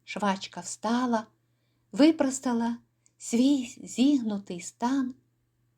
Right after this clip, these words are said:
підійшла до вікна, притулилась чолом до холодної шибки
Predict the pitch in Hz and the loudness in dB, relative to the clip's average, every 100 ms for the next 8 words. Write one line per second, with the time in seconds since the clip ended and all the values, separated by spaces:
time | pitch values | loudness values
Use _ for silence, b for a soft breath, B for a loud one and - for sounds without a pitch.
0 | _ - 180 190 - 202 196 180 175 - | _ -12 -8 -6 -2 -2 -2 -4 -8 -10
1 | 180 196 220 220 _ _ _ _ _ 240 | -6 -4 -4 -10 _ _ _ _ _ 0
2 | 269 320 294 349 339 302 294 - 277 285 | 4 4 4 4 2 -2 -2 0 2 2
3 | 311 247 240 240 240 254 220 208 202 - | 2 0 0 -2 -2 -2 -4 -6 -6 -6
4 | 247 311 320 - 247 | -4 -4 -6 -10 -12